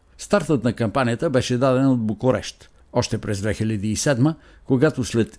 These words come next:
изтощителни политически напъни Румъния и България влязоха в Европейския съюз, румънски политици успяха да организират референдум за първия импичмент на президента Траян Басеско,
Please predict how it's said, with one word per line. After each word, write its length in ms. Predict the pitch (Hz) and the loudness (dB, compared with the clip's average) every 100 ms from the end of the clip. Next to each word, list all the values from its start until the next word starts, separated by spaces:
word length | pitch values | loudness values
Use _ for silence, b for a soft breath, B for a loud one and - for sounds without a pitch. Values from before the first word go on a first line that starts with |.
| - | -4
изтощителни 840 | 113 - 135 180 165 170 143 120 | -2 2 0 2 0 4 4 6
политически 600 | 139 131 135 117 - 139 | 4 4 2 -6 -2 2
напъни 560 | 131 127 123 127 123 - 131 | 2 2 2 4 4 0 2
Румъния 400 | 139 151 135 120 | 6 6 6 6
и 40 | |
България 460 | 104 123 131 120 107 | 4 4 4 4 2
влязоха 680 | 98 165 131 95 85 98 92 | 0 0 0 -2 -2 -6 -6
в 100 | 101 | -8
Европейския 560 | 98 101 98 - 110 | -6 -6 -6 -6 -8
съюз, 340 | - 190 - - b 156 | 0 0 0 -12 b 2
румънски 380 | 180 151 - 123 | 6 6 4 -2
политици 520 | 131 135 135 143 - | 2 0 0 -2 -2
успяха 380 | - 135 - 117 | 0 -2 0 2
да 120 | 117 | 2
организират 680 | 113 117 117 107 147 123 123 | 4 2 2 2 2 4 2
референдум 580 | 107 123 139 143 127 | 0 2 2 4 2
за 160 | 104 117 | 2 0
първия 420 | - 143 139 131 | 2 2 4 6
импичмент 680 | 123 110 139 - 104 98 - | 4 4 0 -2 -4 -4 -4
на 80 | 98 | -10
президента 600 | - 95 101 113 101 104 | -8 -8 -4 -6 -6 -10
Траян 340 | - 107 98 | -4 -2 -2
Басеско, 500 | 92 - 131 - 170 | -4 -2 -4 0 -2